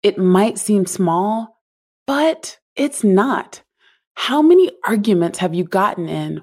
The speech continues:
or witnessed that were over semantics? Word choice and phrasing matters, not just to others, but to ourselves as well.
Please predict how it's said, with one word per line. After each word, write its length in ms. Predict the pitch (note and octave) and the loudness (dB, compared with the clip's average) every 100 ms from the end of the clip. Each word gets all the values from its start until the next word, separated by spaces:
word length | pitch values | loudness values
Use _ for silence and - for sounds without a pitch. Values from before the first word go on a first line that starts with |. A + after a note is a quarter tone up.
| _ | _
or 120 | F3+ | -2
witnessed 760 | E3+ E3+ G#3+ G#3 - - - - _ _ | 2 2 2 -2 -8 -10 -14 -20 _ _
that 160 | G3+ F#3 | 0 2
were 200 | G#3 - | 0 0
over 340 | G#3+ A3 A3+ G#3 | 0 2 0 -2
semantics? 1120 | - F#3 E3+ E3+ A#3 F#3+ - - - - - _ _ _ _ - | -2 -2 0 0 0 -2 -8 -10 -14 -14 -16 _ _ _ _ -4
Word 420 | G3+ A#3+ D4 D#4 | 0 2 2 -2
choice 460 | - C#4 C#4+ C#4 - | -4 -4 -2 -2 -4
and 240 | F#3+ F3+ | -4 -4
phrasing 680 | - G#3 A3+ G3+ A3 G#3 G3+ - | -4 -2 0 0 -2 -2 -6 -4
matters, 840 | E3+ F3+ A#3 F#3+ - - - - _ - - - | -2 0 -2 -2 -6 -14 -16 -18 _ -20 -20 -6
not 440 | F#3+ G3+ B3+ - | -2 0 -2 -4
just 260 | A3 A3+ - | -2 -2 -4
to 120 | G#3 - | -6 -4
others, 560 | F3 A#3 C4 C#4 C#4 - _ - | -4 -2 -4 -4 -10 -18 _ -6
but 140 | A#3+ | -6
to 180 | - A#3+ | -2 0
ourselves 840 | G#3+ G3+ - B3+ C4+ C#4 A3 E3 | 0 -2 -6 -2 2 2 2 0
as 200 | - E3+ | -2 0
well. 640 | F#3 B3 C#4 - - - | 2 2 0 -4 -10 -14